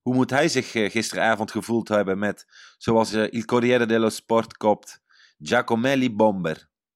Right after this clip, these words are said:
De scheidsrechter en de var speelden een enorm negatieve hoofdrol bij de wedstrijd Milan-Roma. Twee onterecht gegeven strafschoppen. Due rigori fantasma. Uno per parte.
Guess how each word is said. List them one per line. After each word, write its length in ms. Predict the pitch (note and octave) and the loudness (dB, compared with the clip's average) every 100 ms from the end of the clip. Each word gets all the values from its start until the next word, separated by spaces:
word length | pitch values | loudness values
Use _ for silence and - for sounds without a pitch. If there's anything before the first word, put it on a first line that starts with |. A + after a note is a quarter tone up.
| _ _ _ _ _ | _ _ _ _ _
De 80 | - | -8
scheidsrechter 640 | - B2+ D3+ - C#3 C3+ | -2 0 0 0 -2 -2
en 80 | A#2+ | -2
de 80 | A2+ | 0
var 260 | F#2+ A#2+ - | 2 2 0
speelden 400 | - A#2 G#2+ G#2+ | -2 -2 -2 -4
een 140 | G#2 | -4
enorm 380 | G#2 B2 C3+ B2+ | -4 0 0 0
negatieve 460 | A#2+ A#2 A#2 A2 | 0 -2 -2 -4
hoofdrol 460 | G2 A2+ A#2+ - F2 | 0 0 0 -4 -2
bij 140 | F2 | 0
de 80 | F2 | -2
wedstrijd 420 | F2 G#2 - F2 | -2 -4 -2 -4
Milan-Roma. 760 | F2 G2 F#2+ F2+ F2+ E2 C#2+ C#2 _ _ - - _ _ _ | -4 -6 -6 -4 -4 -4 -6 -12 _ _ -20 -20 _ _ _
Twee 280 | - C#3 B2+ | -2 0 2
onterecht 400 | B2+ A#2 A#2+ - | 0 0 -4 -6
gegeven 380 | A2 A2+ A2 G2+ | -4 -2 -2 -4
strafschoppen. 680 | - F#2+ - D2+ C#2 A#1+ _ _ _ _ | -2 -4 -4 -10 -10 -12 _ _ _ _
Due 300 | - G#2+ C#3 | -8 2 2
rigori 400 | A#2+ A#2 A#2+ A#2 | 4 2 2 2
fantasma. 680 | A2 A2 F#2+ F#2 - D2+ A#1+ _ _ _ | 0 -4 -2 -2 -2 -10 -14 _ _ _
Uno 240 | - B2 A2+ | -4 -2 0
per 200 | G#2 - | -2 -2
parte. 480 | F2 D#2+ - A#1+ | 0 -2 -4 -16